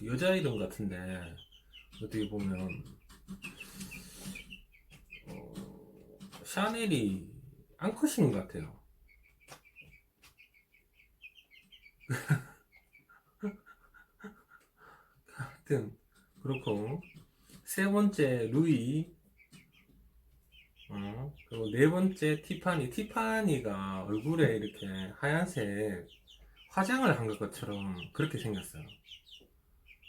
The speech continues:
어... 샤넬도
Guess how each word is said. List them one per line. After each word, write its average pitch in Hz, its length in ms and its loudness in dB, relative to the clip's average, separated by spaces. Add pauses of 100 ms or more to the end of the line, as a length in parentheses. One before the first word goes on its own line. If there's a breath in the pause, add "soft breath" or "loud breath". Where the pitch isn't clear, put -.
(420)
어... - 920 -14 (4000)
샤넬도 131 1040 0